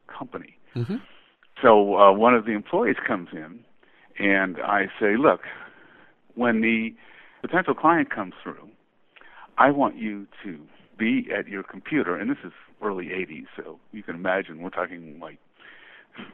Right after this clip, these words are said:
Speaker 1: what were they called, T R ones or
Speaker 2: Yeah.
Speaker 1: something?
Speaker 2: <laughs>
Speaker 1: They
Speaker 2: The
Speaker 1: were, they
Speaker 2: big
Speaker 1: were not
Speaker 2: boxes.
Speaker 1: impressive.
Speaker 2: Yeah.
Speaker 1: Yeah, they were not impressive. And I said, "When that, uh, potential client comes by,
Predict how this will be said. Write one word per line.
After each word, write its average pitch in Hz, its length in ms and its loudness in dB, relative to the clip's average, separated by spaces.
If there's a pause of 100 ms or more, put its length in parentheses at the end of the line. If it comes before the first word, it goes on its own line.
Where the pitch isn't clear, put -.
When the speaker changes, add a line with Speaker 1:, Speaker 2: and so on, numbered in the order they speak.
Speaker 1:
what 95 160 -2
were 90 80 -2
they 90 80 2
called, 92 340 -2
T 113 100 -2
R 90 140 4
ones 95 440 -4
or - 20 0
Speaker 2:
Yeah. 120 360 2
Speaker 1:
something? - 260 -2
Speaker 2:
<laughs> - 180 -2
Speaker 1:
They 104 120 8
Speaker 2:
The 110 40 12
Speaker 1:
were, 110 120 4
they 117 100 8
Speaker 2:
big 131 80 10
Speaker 1:
were 120 80 4
not 131 80 10 (200)
Speaker 2:
boxes. - 100 -2
Speaker 1:
impressive. 131 360 8 (380)
Speaker 2:
Yeah. 127 220 2
Speaker 1:
Yeah, - 200 10 (380)
they 165 100 10
were 120 100 10
not 110 140 8
impressive. 101 400 2 (320)
And 113 100 -2
I 110 80 2
said, 113 120 -6
"When 190 300 4
that, 180 180 -2 (120)
uh, 117 280 -2 (180)
potential 139 320 -2
client 147 340 2
comes 107 220 -12
by, 90 240 0